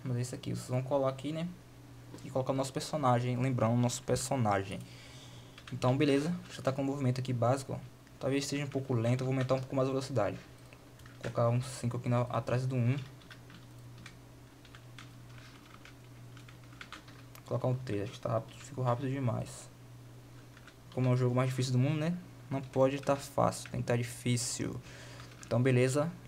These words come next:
aqui está o nosso personagem com movimento já. Agora a gente vai fazer a lógica das bolinhas ficar perambulando aí pelo cenário, né? Então a gente vai tá criando aqui também a nossa, a nossa esfera. Só centralizar o cursor aqui. Pode tá colocando uma própria esfera me-, uma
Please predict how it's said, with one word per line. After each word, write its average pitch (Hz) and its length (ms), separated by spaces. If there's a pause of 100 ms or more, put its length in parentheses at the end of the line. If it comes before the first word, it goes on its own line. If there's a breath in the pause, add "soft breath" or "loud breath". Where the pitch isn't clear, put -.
(120)
aqui - 160
está 127 280
o 127 40
nosso 127 420
personagem 123 420
com 139 80
movimento 131 480
já. 113 120
Agora 113 180
a - 20
gente 127 100
vai 127 80
fazer 123 160
a 120 40
lógica 127 260
das 127 160
bolinhas 135 520 (520 loud breath)
ficar 131 340
perambulando 135 580
aí 131 60
pelo 135 180
cenário, 127 440
né? 120 180 (720 loud breath)
Então 131 100
a 127 40
gente 127 60
vai 131 120
tá 131 180
criando 131 240
aqui 131 100
também 131 220
a 131 60
nossa, 120 340
a - 80
nossa 117 220
esfera. 127 440 (1800)
Só - 180
centralizar 120 480
o - 20
cursor - 380
aqui. 160 260 (1080 loud breath)
Pode 147 140
tá 151 80
colocando 147 240
uma 139 80
própria 135 240
esfera 123 340
me-, 113 240
uma 120 140